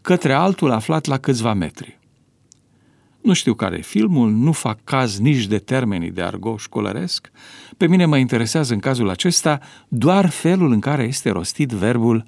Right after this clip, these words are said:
a avea. Să aibă. Pentru că imediat aud în spatele meu glasul unei fete care glumește atât cât s-o poată auzi toți călătorii. "E, tinerii din ziua de azi ar trebui să aibă puțină rușine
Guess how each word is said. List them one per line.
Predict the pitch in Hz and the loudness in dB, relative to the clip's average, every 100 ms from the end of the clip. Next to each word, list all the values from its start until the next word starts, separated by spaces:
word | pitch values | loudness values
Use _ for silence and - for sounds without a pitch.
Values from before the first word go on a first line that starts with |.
| _ | _
a | 107 104 104 | -2 0 2
avea. | 104 98 - _ _ _ _ _ _ _ - | 2 0 -2 _ _ _ _ _ _ _ -4
Să | - 139 - | 0 2 0
aibă. | - 127 123 113 107 - _ _ _ _ - - - - | 0 4 4 4 -2 -4 _ _ _ _ -20 -20 -14 -2
Pentru | 143 139 | 0 2
că | 160 | 4
imediat | 151 135 147 131 185 - | 6 6 6 4 2 2
aud | 113 147 | 2 2
în | 107 | 0
spatele | 98 - 143 95 87 | -2 -4 -4 -4 -2
meu | 127 175 | 0 0
glasul | 139 110 147 - 120 | 0 0 -2 -2 0
unei | 101 85 | 0 -2
fete | - 160 160 - | -4 -4 -4 0
care | 151 131 | 2 2
glumește | 107 120 170 202 - | 4 6 6 4 2
atât | 143 135 220 | 0 2 0
cât | - 156 | 2 0
s-o | - 123 | 0 -2
poată | 165 165 92 | -2 -2 0
auzi | 82 87 135 - | -2 -2 -4 -4
toți | 110 120 - | -4 -4 -4
călătorii. | 117 98 92 85 69 - - _ _ _ _ _ _ _ _ _ - | -2 -2 -2 -6 -6 -10 -20 _ _ _ _ _ _ _ _ _ 0
"E, | 170 214 208 196 | 4 4 4 2
tinerii | - 180 175 170 | 4 4 6 4
din | 147 147 | 4 4
ziua | 135 151 151 | 6 4 4
de | 123 | 4
azi | 143 151 | 2 2
ar | 127 107 | 2 0
trebui | 120 120 131 147 | 2 4 4 4
să | - | 4
aibă | 123 147 147 135 | 4 6 6 4
puțină | - 123 - 147 113 | 2 -2 2 2 2
rușine | 104 - 180 151 | 0 0 2 2